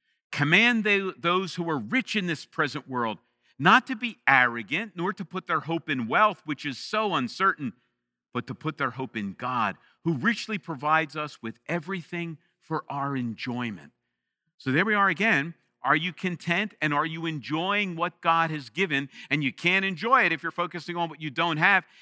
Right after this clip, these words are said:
And then do you share what God has given, or do you keep it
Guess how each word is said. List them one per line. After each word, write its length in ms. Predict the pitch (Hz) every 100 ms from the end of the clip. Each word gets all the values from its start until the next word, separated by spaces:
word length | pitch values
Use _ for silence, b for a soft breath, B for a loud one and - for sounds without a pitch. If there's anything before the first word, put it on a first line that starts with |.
| B
And 120 | 214
then 140 | 214 208
do 140 | 202
you 200 | 196 202
share 600 | - - - 240 240 233
what 400 | 151 175 196 _
God 320 | 190 180 180
has 240 | 165 175 143
given, 360 | 226 190 147 - _ _ _ _ _
or 60 | 127
do 80 |
you 100 | 123
keep 360 | 120 - 170
it 80 | -